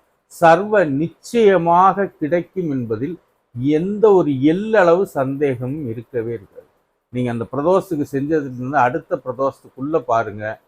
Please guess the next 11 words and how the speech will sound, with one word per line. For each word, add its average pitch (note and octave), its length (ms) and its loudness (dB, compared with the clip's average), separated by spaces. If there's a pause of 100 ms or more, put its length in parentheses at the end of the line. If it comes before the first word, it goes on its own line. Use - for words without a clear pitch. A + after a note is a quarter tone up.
(280)
நீங்க B2+ 240 -2
எந்த G3 400 0
பிரதோஷத்துல F3+ 640 0
என்ன F3+ 260 -2
பிரச்சனைக்காக E3+ 920 0
நீங்கள் C#3+ 340 -4
உங்களுடைய B2+ 520 -4
விஷயங்களை D3 640 -4
நான் A#2+ 260 -10
சொன்ன C3+ 260 -6
போல D3 360 -4